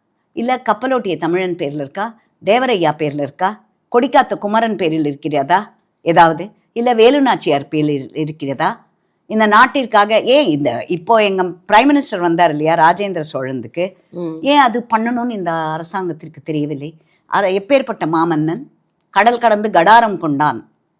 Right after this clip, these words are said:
Speaker 1: அப்படின்னுட்டு போனது. நான் இங்க ஒண்ணு ரொம்ப ரொம்ப முக்கியமா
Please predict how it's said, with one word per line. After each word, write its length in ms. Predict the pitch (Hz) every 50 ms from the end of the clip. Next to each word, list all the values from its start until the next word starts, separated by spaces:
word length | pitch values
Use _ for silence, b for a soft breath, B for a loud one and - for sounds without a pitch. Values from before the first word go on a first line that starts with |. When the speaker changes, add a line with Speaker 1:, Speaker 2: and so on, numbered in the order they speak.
| _ _ _ - 165
Speaker 1:
அப்படின்னுட்டு 400 | 160 160 175 175 165 160 156 151 139 -
போனது. 520 | 139 147 143 143 123 113 - 127 147 170 _ _ _ _ _ _ _ _ _ _
நான் 260 | - - 220 226 226
இங்க 420 | 226 220 240 240 240 254 247 220 208
ஒண்ணு 320 | 214 226 240 294 320 330 _ _ _ _ _ _ -
ரொம்ப 360 | - 180 190 220 226 233 269
ரொம்ப 240 | 254 233 220 233 233
முக்கியமா 540 | 208 180 170 - - 240 233 226 226 208